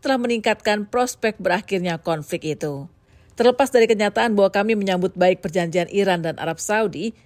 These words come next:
saya tetap khawatir dengan peran Iran," ujarnya. Seraya menambahkan bahwa Iran telah melatih para pejuang Houthi dan melengkapi mereka untuk melawan dan menyerang Arab Saudi. Iran membantah telah mempersenjatai Houthi yang merebut ibu kota Yaman, Sana'a,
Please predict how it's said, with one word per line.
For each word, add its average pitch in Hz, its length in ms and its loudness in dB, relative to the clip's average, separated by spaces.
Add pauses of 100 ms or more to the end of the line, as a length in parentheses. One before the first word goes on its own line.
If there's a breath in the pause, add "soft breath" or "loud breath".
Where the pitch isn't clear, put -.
saya 190 240 -4
tetap - 240 0
khawatir 175 400 2
dengan 165 320 -4
peran 151 320 -6
Iran," 196 400 2
ujarnya. 151 560 -6 (360 soft breath)
Seraya 160 280 -2
menambahkan 160 760 -4
bahwa 160 200 -2
Iran 220 360 2 (240 soft breath)
telah 254 240 2
melatih 220 320 2
para 190 240 0
pejuang 165 440 -4
Houthi 214 480 0 (200 soft breath)
dan 247 200 2
melengkapi 202 440 0
mereka 185 400 0
untuk 180 160 -8
melawan 165 400 0
dan 160 160 -4
menyerang 151 400 -6
Arab 143 200 -8
Saudi. 175 600 -4 (720)
Iran 175 320 2
membantah 160 640 -2
telah 170 160 -2
mempersenjatai 160 800 -4
Houthi 220 560 -4 (240 soft breath)
yang 247 200 2
merebut 240 320 4
ibu 190 200 -2
kota 185 240 0
Yaman, 170 480 0
Sana'a, 180 640 -4